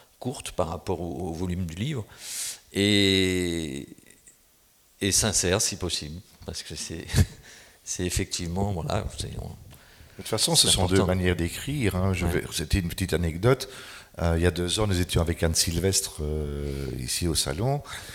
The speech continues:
Speaker 2: Et bon, Anne Sylvestre, je la connais depuis les, les, mes, mes tout débuts, parce que bon, c'était une très, très grande amie. Et, euh, Anne Sylvestre a une sœur qui s'appelle Marie Chay,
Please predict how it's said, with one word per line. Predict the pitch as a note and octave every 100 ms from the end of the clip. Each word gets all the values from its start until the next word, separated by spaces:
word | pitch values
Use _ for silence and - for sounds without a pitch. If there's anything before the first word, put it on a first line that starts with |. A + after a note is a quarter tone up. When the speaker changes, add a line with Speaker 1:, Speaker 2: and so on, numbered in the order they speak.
| -
Speaker 2:
Et | C#2+
bon, | C#2 C#2
Anne | B1+
Sylvestre, | - D2+ G2
je | D2
la |
connais | - E2+
depuis | E2 D#2+
les, | D2 C2
les, | G#1 G1+
mes, | G#1 A#1+ -
mes | D#2+
tout | - D#2+
débuts, | D#2+ G2 A#2
parce | -
que | C2 C2
bon, | D#2+ C#2+ -
c'était | - - -
une | A1+ G1+ G1+ G1+
très, | - F2+
très | - F2
grande | D#2 E2 D#2+
amie. | E2+ C3+ C3 - - - - -
Et, | F2+ F#2
euh, | F2+ F2 E2+ E2 D#2 -
Anne | F#2+ F#2+
Sylvestre | - F2+ F#2 C3 - - -
a | F2+
une | F2 D#2+
sœur | - A#2+ B2+
qui | -
s'appelle | E2+ A#2
Marie | F#2+ F#2+ G#2
Chay, | F#2 - F2+